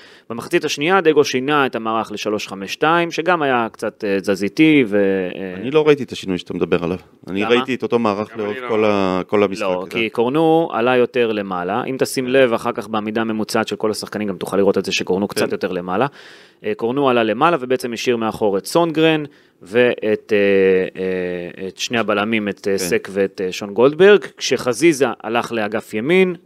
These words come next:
Speaker 1: ובעצם ככה נוצר השלוש חמש שתיים.
Speaker 2: כן, שלוש חמש שתיים, זה, זה מה ש-
Speaker 1: חזיזה וקורנו באגפים לבד, סבא ופיירו למעלה.
Speaker 3: לדעתי,
Speaker 1: אה,
Speaker 3: לדעתי,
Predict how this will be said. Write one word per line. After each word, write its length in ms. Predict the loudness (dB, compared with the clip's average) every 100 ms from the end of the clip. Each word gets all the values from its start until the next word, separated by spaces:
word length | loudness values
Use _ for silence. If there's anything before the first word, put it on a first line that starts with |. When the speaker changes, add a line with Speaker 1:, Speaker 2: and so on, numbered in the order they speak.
| -16
Speaker 1:
ובעצם 680 | -2 0 0 -2 -4 -4 -6 -6
ככה 280 | -6 -4 -6
נוצר 400 | -6 -4 -2 -2
השלוש 380 | -2 -2 -4 -6
חמש 220 | -6 -6
שתיים. 300 | -2 -4 -4 -2
Speaker 2:
כן, 180 | -2 -2
שלוש 260 | -4 -6
חמש 160 | -6 -6
שתיים, 260 | 0 0 0
זה, 100 | -4
זה 140 | -4 -8
מה 80 |
ש- 100 | -8
Speaker 1:
חזיזה 320 | -6 -2 2 4
וקורנו 280 | 4 2 2
באגפים 420 | 2 0 -2 -2
לבד, 240 | 2 2 2
סבא 280 | 0 2 2
ופיירו 380 | 2 2 4 4
למעלה. 280 | 0 -6 -6
Speaker 3:
לדעתי, 320 | -4 -4 -2 0
Speaker 1:
אה, 340 | 2 2 2 -2 _ _ -14
Speaker 3:
לדעתי, 640 | -2 -2 0 2 2 2